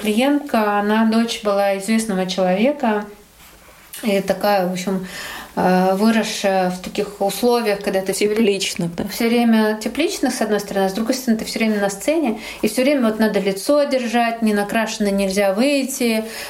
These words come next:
Speaker 1: но ты как будто все время под объективами, и ты вообще никогда не должен быть, э, и-, идиотом, да. И я помню, что прорывом в нашей работе было, когда она села на подоконник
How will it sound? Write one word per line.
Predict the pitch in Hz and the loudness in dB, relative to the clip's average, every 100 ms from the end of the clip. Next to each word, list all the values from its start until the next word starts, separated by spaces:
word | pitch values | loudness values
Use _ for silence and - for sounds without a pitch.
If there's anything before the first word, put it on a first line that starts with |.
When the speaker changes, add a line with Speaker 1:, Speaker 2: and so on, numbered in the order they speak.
| - | -2
Speaker 1:
но | 226 | 0
ты | 220 | 0
как | 226 202 | 0 0
будто | 202 208 | 0 -2
все | - 208 | 0 0
время | 202 196 | 2 0
под | 190 185 | 2 0
объективами, | 190 202 196 - 285 262 233 214 208 | 0 -2 -2 0 2 4 4 4 2
и | 202 | 2
ты | 233 214 | 0 0
вообще | 208 - 220 185 - - - | 0 0 -2 -2 -6 -16 -4
никогда | 214 220 240 240 | -2 0 0 2
не | 214 | 2
должен | 202 202 190 185 | 2 0 0 0
быть, | 185 185 - | 0 -2 -2
э, | 180 175 | 0 2
и-, | 170 190 202 | 0 0 0
идиотом, | 190 202 294 302 240 202 | 0 2 2 2 0 0
да. | 226 269 - - - - - - - | 0 -2 -8 -18 -18 -16 -16 -6 0
И | |
я | 214 214 196 208 | 2 4 2 0
помню, | 208 277 277 226 | 2 2 2 0
что | 220 214 | 0 -2
прорывом | 214 208 247 349 294 240 | 0 0 2 2 2 2
в | 220 | 2
нашей | 220 214 220 | 2 2 0
работе | 202 240 330 285 | 0 0 0 0
было, | 226 220 202 | 2 2 0
когда | 214 214 220 226 | -2 0 2 2
она | 214 208 | 2 0
села | 208 240 220 202 | 0 0 0 0
на | 190 | -2
подоконник | 196 202 202 320 381 285 240 | -2 -2 0 2 2 0 -2